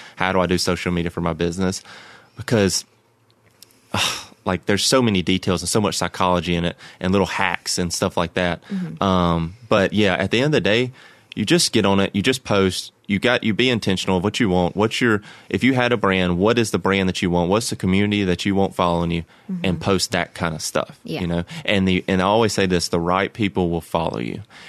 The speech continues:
Speaker 1: and, and let the wrong people unfollow you, you know? And it's kinda like if you're posting, if you're tired of posting bikini pictures, just,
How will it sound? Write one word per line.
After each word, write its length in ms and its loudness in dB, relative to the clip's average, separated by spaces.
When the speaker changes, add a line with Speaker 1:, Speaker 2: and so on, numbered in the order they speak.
Speaker 1:
and, 320 2
and 360 0
let 240 0
the 180 2
wrong 320 2
people 340 0
unfollow 540 -4
you, 180 -8
you 100 -4
know? 200 -2
And 60 2
it's 80 0
kinda 180 2
like 200 2
if 100 -2
you're 100 2
posting, 480 0
if 120 -4
you're 100 0
tired 300 0
of 80 -6
posting 340 -2
bikini 340 -4
pictures, 440 -8
just, 440 2